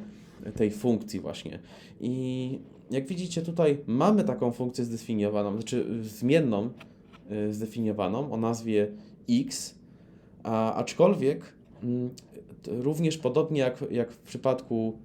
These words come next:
e, języka JavaScript, musimy również dodać słowa kluczowe, więc może to być na przykład let, które już znacie z Java,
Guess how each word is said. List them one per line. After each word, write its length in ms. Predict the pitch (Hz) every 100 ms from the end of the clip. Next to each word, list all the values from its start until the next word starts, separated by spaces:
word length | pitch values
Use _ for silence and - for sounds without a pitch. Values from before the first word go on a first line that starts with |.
| -
e, 40 | 101 101 98 98 101 - - -
języka 680 | 110 120 120 123 117 107 104
JavaScript, 680 | 117 147 143 - 101 - - - - - - - - -
musimy 440 | - 127 - 160 147
również 320 | 143 143 139
dodać 360 | 135 131 131 -
słowa 320 | - 135 131
kluczowe, 580 | 135 127 120 110 87 - - - - 127
więc 220 | 160 170
może 280 | 165 165 165
to 100 | 139
być 200 | 135 135
na 80 |
przykład 380 | 120 135 117 113
let, 340 | 117 131 - -
które 300 | - 247 190
już 340 | 147 143 143 - -
znacie 640 | 120 117 120 120 - 101 98 - -
z 160 | 104
Java, 420 | 104 98 95 98